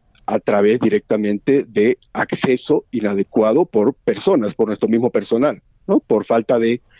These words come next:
conocimiento de esos, de esos protocolos de seguridad de la información. Entonces, sí,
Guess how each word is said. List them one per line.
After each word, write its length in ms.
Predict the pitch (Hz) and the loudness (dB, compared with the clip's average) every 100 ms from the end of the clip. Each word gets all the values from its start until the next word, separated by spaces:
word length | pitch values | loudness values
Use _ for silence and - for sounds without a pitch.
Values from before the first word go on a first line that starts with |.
| _ _ - | _ _ -2
conocimiento 800 | 123 117 - 117 135 165 139 104 | -2 0 -2 2 4 2 0 -2
de 80 | 104 | -2
esos, 320 | - 110 - | -2 -2 -4
de 180 | 107 117 | -6 -4
esos 180 | - - | -4 -4
protocolos 840 | 107 - 107 117 113 110 110 - _ _ - | -2 -2 -2 0 2 2 0 -4 _ _ -6
de 120 | 104 | -4
seguridad 380 | - 107 107 107 | -2 0 0 0
de 60 | |
la 60 | 104 | 0
información. 580 | 101 104 104 - 170 107 | -2 -4 -4 -2 -2 -2
Entonces, 500 | 104 127 127 135 - - - - - - | -2 0 0 -2 -4 -20 -20 -20 -12 -2
sí, 440 | 156 160 165 165 | 2 4 4 2